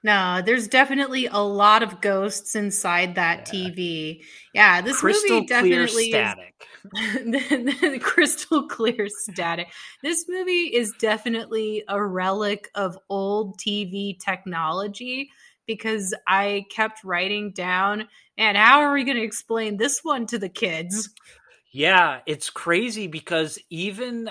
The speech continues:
Speaker 2: I saw this movie when I was pretty young, but even then, I don't think I realized that they would sign off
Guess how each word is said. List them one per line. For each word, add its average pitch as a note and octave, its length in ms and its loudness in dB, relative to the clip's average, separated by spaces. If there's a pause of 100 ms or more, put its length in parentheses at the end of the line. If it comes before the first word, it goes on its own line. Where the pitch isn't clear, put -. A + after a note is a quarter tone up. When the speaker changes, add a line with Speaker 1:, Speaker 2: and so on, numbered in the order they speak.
Speaker 2:
I F3 180 4
saw A3+ 200 -4
this F#3 260 -6
movie F#3 440 -6
when C#3 140 -4
I D3 80 -2
was C#3+ 140 -6
pretty F#3+ 420 -4
young, C3 720 -2 (640)
but D3 280 2
even F#3+ 520 -2 (160)
then, D3+ 580 0 (180)
I C#3 140 2
don't D#3+ 300 -6
think C#3 300 -6
I C3+ 100 0
realized B2 1200 -4
that A#2 380 -4 (480)
they C3 320 -6
would B2 340 -8
sign C3+ 680 -4
off B2 440 -6